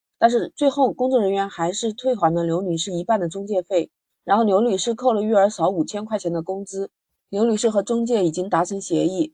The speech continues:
目前育儿嫂已经被公司开除走人了。很多广大网友也听到了这个视频说的，说确确实实听到是妈妈死了，而且是连续说的。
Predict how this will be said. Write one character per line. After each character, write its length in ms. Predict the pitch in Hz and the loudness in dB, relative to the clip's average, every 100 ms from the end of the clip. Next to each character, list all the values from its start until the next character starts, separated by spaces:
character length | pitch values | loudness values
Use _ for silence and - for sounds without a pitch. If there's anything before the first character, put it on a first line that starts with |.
| _ | _
目 100 | 233 | -6
前 240 | 226 208 - | 4 4 4
育 140 | 226 | 4
儿 160 | 202 220 | 4 4
嫂 200 | 170 156 | 2 0
已 120 | 160 | -2
经 160 | 196 | -4
被 100 | 202 | -6
公 160 | 202 208 | -6 -6
司 100 | 208 | -8
开 220 | - 202 | -6 -6
除 240 | - 160 165 | -4 -8 -6
走 220 | 160 147 | -6 -6
人 180 | 143 160 | -4 -4
了。 160 | - _ _ _ _ _ _ | -6 _ _ _ _ _ _
很 120 | 220 | -6
多 100 | 196 | -4
广 200 | 202 160 | 2 2
大 160 | 170 185 | 4 2
网 160 | 170 180 | 4 2
友 60 | |
也 180 | 160 - | 0 -4
听 180 | - 240 | -6 -2
到 120 | 226 | 0
了 120 | 190 | 0
这 120 | 190 | -4
个 40 | 190 | -6
视 200 | - 190 | -8 -6
频 200 | 165 156 | -6 -6
说 220 | 165 160 | -2 -2
的， 160 | 156 - _ _ _ - | -2 -10 _ _ _ -4
说 140 | 233 | -2
确 220 | 233 320 | 2 2
确 120 | 285 233 | 2 0
实 140 | 202 | -2
实 140 | - | -8
听 180 | - 214 | -6 -4
到 140 | 214 190 | -2 -4
是 120 | 190 | -6
妈 200 | 190 185 | -6 -6
妈 100 | 190 | -8
死 200 | - 123 | -6 -6
了， 180 | 135 - | -6 -2
而 160 | 185 | 0
且 100 | 202 | 0
是 120 | 202 214 | -2 0
连 280 | 151 135 | 0 0
续 160 | 175 254 | -4 -6
说 220 | - 175 | 0 2
的。 180 | 156 | 2